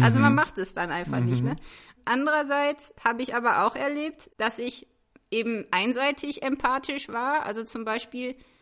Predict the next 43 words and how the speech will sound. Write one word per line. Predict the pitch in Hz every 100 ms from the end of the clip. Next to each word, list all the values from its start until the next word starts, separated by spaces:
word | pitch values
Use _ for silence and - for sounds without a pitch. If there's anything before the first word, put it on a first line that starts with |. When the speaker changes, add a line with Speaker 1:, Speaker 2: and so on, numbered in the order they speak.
| _ _ _ _ -
Speaker 1:
kann | 220 262
ich | 269
Katzen | - 269 - 233
nicht | 226 -
leiden, | 190 202 202 208
weil | 190 202
die | 208
die | 220
Mäuse | 220 214 220 175
so | 180
quälen. | - - 175 170 175 190 _ _ _ -
Und, | 208 202 202 - _ _ - - -
ähm, | 196 185 -
ich, | 220 -
ich | 220 -
hatte | 240 240
dann | 254 247
wirklich | 226 269 269
einen | 240
Hass | 247 277
auf | - 247
Katzen. | - 233 - - 170 185 -
Und | 208
ich | 254
habe | 254 -
auch | 226
Gott | 247 -
nicht | 311 294
verstanden, | 247 247 247 262
dass | 240 -
der | 240
solche | 233 254 262
Tiere | - 226 175 160
schafft. | - 180 -
Also | 226
ich | 247 -
hatte | 254 285
dann | 254 226
immer | 262 262
Empathie | 254 247 233 254
mit | 254 233
den | 220
Mäusen, | 214 226 262 285